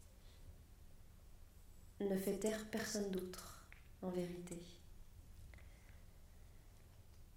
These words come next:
Donc il s'agit pas, avec ce pronom nous, de dire qui je suis, de me déclarer, c'est pas une affaire d'identité ou d'appartenance.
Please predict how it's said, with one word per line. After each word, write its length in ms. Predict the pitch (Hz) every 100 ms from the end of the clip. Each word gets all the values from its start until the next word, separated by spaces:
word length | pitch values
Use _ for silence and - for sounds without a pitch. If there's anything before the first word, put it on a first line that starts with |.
| - - - - - - - - - -
Donc 180 | 202 196
il 60 |
s'agit 400 | 214 226 208 208
pas, 200 | - 269
avec 260 | 262 214 208
ce 160 | - 202
pronom 580 | 208 - 214 208 202
nous, 220 | 202 240 233
de 120 | 196
dire 380 | 190 202 214 214 - - - -
qui 340 | - - 285 247
je 100 | 220
suis, 500 | - - 247 330 359 - - - -
de 80 | 196
me 120 | 190
déclarer, 800 | 185 214 208 208 185 208 302 -
c'est 220 | - -
pas 80 | 202
une 160 | 196
affaire 280 | 190 185 185 185
d'identité 720 | 202 196 196 - - 214 262
ou 80 | 220
d'appartenance. 960 | 185 185 185 - 185 185 - - -